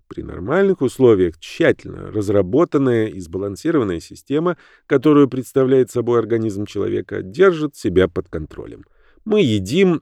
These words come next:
инсулин поднимается, энергия накапливается в хранилищах. Мы голодаем, инсулин падает, энергия покидает хранилище. Если периоды принятия пищи и голодания сбалансированы, то система работает стабильно.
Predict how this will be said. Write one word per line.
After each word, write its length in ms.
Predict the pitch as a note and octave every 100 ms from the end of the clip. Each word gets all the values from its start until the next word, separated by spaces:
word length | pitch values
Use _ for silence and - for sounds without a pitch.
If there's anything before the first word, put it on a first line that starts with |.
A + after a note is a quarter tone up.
| _
инсулин 520 | A#2 A2+ D#3+ G3+ F3+
поднимается, 960 | A2 D#2+ - G#2 F#3 F3 - - C#3+ C3+
энергия 540 | - D3+ F#3+ E3 C3+ C#3
накапливается 960 | G#2 F#2 - A2+ F#2 G#2 F#2+ F2+ -
в 60 | E2
хранилищах. 720 | - D2+ D2+ B1+ - - _ _ _ _ _ -
Мы 140 | E2
голодаем, 760 | D#2 F2 F2 F#2 D#3 G3+ G3+ D3 -
инсулин 540 | F#2+ - F#2+ E3 G#3
падает, 580 | - G#2+ G#2 G2+ G2+ - -
энергия 500 | F2 F#2 G#2 A#2+ B2+
покидает 600 | C3+ F#3+ E3 E2+ D#2 -
хранилище. 640 | - D2+ A#2 - - - _ _ _ _
Если 380 | C#3+ D#3+ G3 G#2+
периоды 500 | F#2+ G2 B2 G#2 G2
принятия 540 | F#2 G#2 B2+ B2+ -
пищи 400 | G2 D3 - -
и 20 | F#2
голодания 540 | A2 C3 C3 F2+ D#2+
сбалансированы, 840 | D2+ F#2 A2+ B2+ A3 G3+ C3 F2 - _ _ _
то 100 | C#3+
система 460 | - E3+ - G#3 F3+
работает 440 | E3 D3 C3+ A2+
стабильно. 580 | - F#2+ F2 - G1+